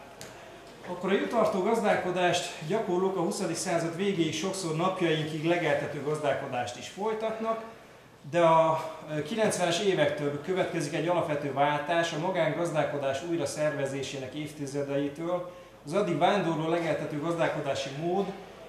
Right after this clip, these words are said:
egy saját területet birt-, birtokló, legelő kertes gazdálkodási móddá alakul a családi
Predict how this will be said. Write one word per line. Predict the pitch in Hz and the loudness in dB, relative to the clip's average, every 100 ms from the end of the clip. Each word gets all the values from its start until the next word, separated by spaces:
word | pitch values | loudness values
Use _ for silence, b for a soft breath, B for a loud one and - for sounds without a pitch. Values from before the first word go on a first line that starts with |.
| - | -10
egy | 147 | -4
saját | 202 214 196 196 | 2 4 4 2
területet | 190 185 170 151 | 0 2 0 -2
birt-, | 156 196 185 214 175 | -2 -2 -2 -6 -4
birtokló, | 185 190 190 190 202 190 190 170 | -2 -2 -2 -2 2 4 2 2
legelő | 185 175 156 143 | 0 2 2 0
kertes | 165 156 151 143 | -2 -4 -4 -6
gazdálkodási | 151 147 143 131 135 127 123 135 | -4 -2 -2 -2 -4 -4 -6 -6
móddá | 143 143 131 | -8 -4 -2
alakul | 131 165 - 139 | 0 0 -2 -4
a | |
családi | 127 160 143 131 123 | -4 -2 -2 -2 -4